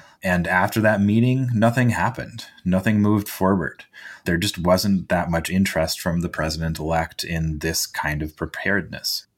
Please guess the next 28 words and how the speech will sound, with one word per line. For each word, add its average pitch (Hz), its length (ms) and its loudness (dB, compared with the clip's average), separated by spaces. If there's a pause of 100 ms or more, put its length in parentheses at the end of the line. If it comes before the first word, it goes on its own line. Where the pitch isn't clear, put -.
(140)
And 90 140 0
we've 92 140 2
seen 101 200 2
this 98 140 4
play 95 260 0
out 143 340 0
throughout 92 560 0 (220)
the 85 100 -4
Environmental 76 540 -4
Protection - 480 -4
Agency, 80 560 -4
the 71 140 -8
Department 76 520 -6
of 73 140 -10
Interior, 92 800 -2
the 82 80 -6
Department 78 460 -6
of 73 120 -10
Health 78 220 -8
and 73 100 -10
Human 73 300 -6
Services, 92 800 -4
the - 60 -16
Department 76 500 -8
of 73 140 -10
Hum-, 78 200 -10
Homeland 78 420 -4
Security, 95 640 -2